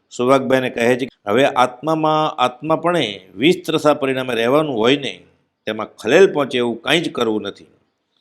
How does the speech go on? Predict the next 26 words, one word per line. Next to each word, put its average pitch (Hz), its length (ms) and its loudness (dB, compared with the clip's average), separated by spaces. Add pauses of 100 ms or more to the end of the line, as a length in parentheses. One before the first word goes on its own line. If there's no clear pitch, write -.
(180)
આ 113 80 -16
તો - 140 -8
સિદ્ધ 120 380 0
સદ્રશ 143 380 -2
દશાની 113 400 -6
વાત 104 300 0
છે - 140 -10 (680)
કે 107 80 -6
જે 104 240 2
અંગે 110 460 -4 (600)
પૂજ્ય 117 240 0
પ્રભુશ્રીજીને 143 640 0
અન્ય 143 260 -2
મુનિઓ 147 360 0
સમક્ષ 139 380 -2
પણ 90 280 -12 (640)
સંવંત 160 420 0
ઓગણીસો 131 380 0
પંચાવનમાં 113 720 -4 (760)
સમાગમના 120 520 -2
પાંચમે 117 480 -4
દિવસે 139 240 2
ઈડર 123 320 2
ક્ષેત્રે 120 340 -4
ખુલાસો 98 400 -4
કરેલ. 104 260 -8